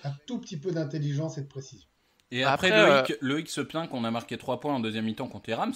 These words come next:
Speaker 2: mais c'est beaucoup mieux que les zéro points contre la Washington Football Team en première semaine.
Speaker 3: Bon, bah, écoute, hein, progrès. Après, moi, moi, euh, pour revenir à ce que vient de dire Greg, faut savoir que le football américain, en général, un match, ça se joue sur quatre ou cinq actions, hein.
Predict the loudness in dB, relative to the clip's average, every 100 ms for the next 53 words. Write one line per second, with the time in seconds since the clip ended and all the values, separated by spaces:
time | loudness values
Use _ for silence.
0 | -6 -6 -6 -8 -6 -4 0 0 0 -4
1 | -8 -4 -4 -6 -6 -6 -6 -8 -6 -4
2 | -2 -4 -6 -8 -8 -8 -10 -8 -8 -8
3 | -10 -10 -10 -10 -14 -14 -10 -8 -6 -8
4 | -8 -10 -16 _ _ _ _ _ _ _
5 | _ -8 -6 -6 -6 -6 -2 -2 2 0
6 | 0 0 2 4 0 0 -8 -8 -12 -2
7 | 4 4 6 4 8 6 6 0 4 6
8 | 8 6 4 0 0 0 -4 -6 -8 -2
9 | -2 -2 -4 -6 -10 _ _ -8 0 0
10 | 2 -2 -4 -8 -2 2 2 2 0 -2
11 | -4 -4 0 4 4 2 -2 -2 -6 -6
12 | -12 -12 -18 -16 -12 -6 -6 -6 -12 -10
13 | -12 -12 -10 -8 -10